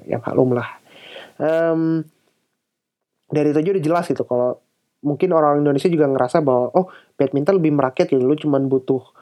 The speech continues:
lu cuman butuh raket, kok udah kelar gitu. Bisa main di jalan, netnya bisa bikin sendiri, dibandingkan kalau lu main tenis mesti sewa lapangan, terus harus luasnya begini, begini, begini, ya ribet gitu.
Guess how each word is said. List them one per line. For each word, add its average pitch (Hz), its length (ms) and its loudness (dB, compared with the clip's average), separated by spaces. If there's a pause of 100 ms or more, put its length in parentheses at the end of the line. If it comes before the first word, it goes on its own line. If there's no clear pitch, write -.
(520)
lu 151 160 2
cuman 147 320 0
butuh 135 800 2
raket, 165 560 -2 (160)
kok 165 400 0
udah 151 400 -2
kelar 147 260 2
gitu. 120 220 -4
Bisa 127 260 -4
main 123 160 -2
di 123 80 -4
jalan, 165 560 0 (280)
netnya 135 280 -2
bisa 131 240 -2
bikin 131 280 -2
sendiri, 151 600 0
dibandingkan 131 560 -2
kalau 131 240 2
lu - 40 -4
main 123 200 -2
tenis 131 280 0
mesti 127 360 -2
sewa 123 320 -2
lapangan, 147 600 0 (360)
terus 139 240 -2
harus 131 240 0
luasnya 131 400 0
begini, 127 320 -2
begini, 135 360 -4
begini, 151 360 0
ya 143 80 0
ribet 139 400 -2
gitu. - 240 -14